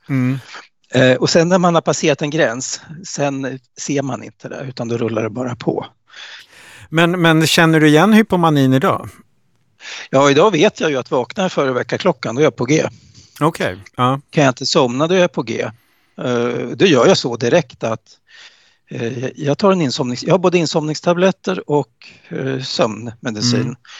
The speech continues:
Speaker 2: Men insomningstabletterna däckar jag på.
Speaker 1: Mm.
Speaker 2: Då tar jag det. Och sen får jag se att jag, se till att jag har ledigt dagen efter.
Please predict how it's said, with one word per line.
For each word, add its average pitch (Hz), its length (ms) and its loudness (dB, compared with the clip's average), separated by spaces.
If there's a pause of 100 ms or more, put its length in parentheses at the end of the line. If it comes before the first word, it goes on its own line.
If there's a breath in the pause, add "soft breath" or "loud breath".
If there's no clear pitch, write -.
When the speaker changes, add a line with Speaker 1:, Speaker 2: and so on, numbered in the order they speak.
(520 loud breath)
Speaker 2:
Men 147 140 -2
insomningstabletterna 143 1200 -2 (460)
däckar 143 360 -4
jag 208 160 0
på. - 260 -16 (360 soft breath)
Speaker 1:
Mm. 117 280 -2 (480)
Speaker 2:
Då 165 100 -6
tar 135 240 -4
jag 123 160 -4
det. 139 100 -10
Och 143 140 -8
sen 139 180 -6
får 175 160 -2
jag 156 100 2
se 123 180 0
att 120 180 -2
jag, 123 160 -2 (220)
se 143 100 -4
till 120 220 0
att 110 160 0
jag 117 80 -2
har 120 120 0
ledigt 117 540 0 (340)
dagen 104 200 -2
efter. 139 420 -12